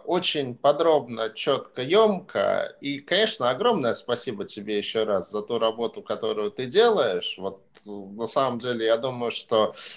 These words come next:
мы здесь в этом плане все в одной лодке. И брокеры, и другие финансовые институты, и биржа, и там Сибонс даже тоже, как тоже в отчасти инфраструктура, там,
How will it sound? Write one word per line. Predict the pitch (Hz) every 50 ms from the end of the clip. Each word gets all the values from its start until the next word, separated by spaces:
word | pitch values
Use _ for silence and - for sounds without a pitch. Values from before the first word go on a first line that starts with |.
| - - -
мы | 120 123
здесь | 120 113 131 127 123 -
в | -
этом | 127 120 123 120 120
плане | - 131 127 123 120 117
все | 113 - - 151 147 127
в | 113
одной | 113 110 113 131 127 131
лодке. | 143 170 220 220 202 - - - - 123 123 113 110 107 104 98 - - - - - - _
И | _ 113 117 120 120 120 117 113 110 107 104 101 101 101 101 98
брокеры, | 104 110 113 226 226 - - 170 165 147 147 143 135 131 123 113
и | 107 101 101 98 92 92
другие | 90 - 131 131 139 180 185 170 147
финансовые | - - 147 143 143 135 135 127 - - 123 120 120 120 120 123
институты, | 123 - - - 143 139 143 160 160 151 143 - - 117 113 113
и | 117 - 143 143 147 156
биржа, | 139 120 127 165 202 214 202 170 143 127 123 131 131 131 -
и | 147 - 147 156 156 151 139
там | 139 - 127 123 127 127
Сибонс | 123 - - 165 160 143 160 190 196 175 165 123 - -
даже | - 135 135 131 127 123
тоже, | - - 151 147 131 127 120
как | - 120 113 - -
тоже | - 151 139 120 127 113
в | 104
отчасти | 120 117 - - 131 123 - - - 117 113
инфраструктура, | 117 117 - - 123 - - - 135 131 131 _ 139 135 131 123 110
там, | - - 104 104 101 98 -